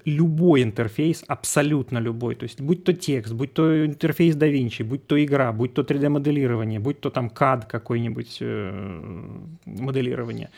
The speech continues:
что угодно – ты разницу между самыми вот, ну, просто хорошим ста двадцати гер-, герцовым монитором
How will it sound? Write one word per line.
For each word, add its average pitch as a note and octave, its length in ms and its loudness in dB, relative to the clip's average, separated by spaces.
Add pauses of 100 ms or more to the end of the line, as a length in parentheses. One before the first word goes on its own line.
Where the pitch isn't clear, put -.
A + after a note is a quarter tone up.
что - 280 2
угодно – D3+ 540 2 (520)
ты C3+ 120 0
разницу C3 480 2
между A#2+ 500 0 (300)
самыми C#3 800 0
вот, - 280 -8 (220)
ну, C3+ 320 -4 (760)
просто E3 240 2
хорошим C3+ 420 2
ста C#3+ 140 0
двадцати B2+ 300 -2
гер-, E3+ 280 2
герцовым B2 520 -4 (100)
монитором A#2 800 -6